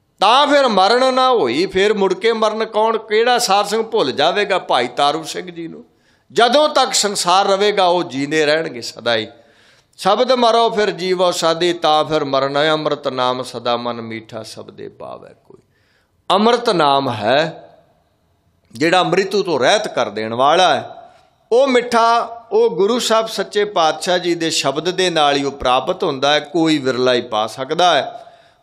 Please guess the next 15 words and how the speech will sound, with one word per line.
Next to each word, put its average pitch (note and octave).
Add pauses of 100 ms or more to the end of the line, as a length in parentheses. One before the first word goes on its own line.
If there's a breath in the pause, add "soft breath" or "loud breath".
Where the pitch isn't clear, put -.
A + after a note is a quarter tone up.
(140)
"ਦਾਤੈ C4
ਦਾਤ G#3+
ਰੱਖੀ F3+
ਹੱਥ E3+
ਆਪਣਾ, D3
ਜਿਸ C#3+
ਭਾਵੈ A#2+
ਤਿਸ B2+
ਦੇਈ, F3+ (400 loud breath)
ਨਾਨਕ E3
ਨਾਮ D3
ਰਤੇ C#3
ਸੁਖ B2+
ਪਾਇਆ, A2+
ਦਰਗਹਿ G#2+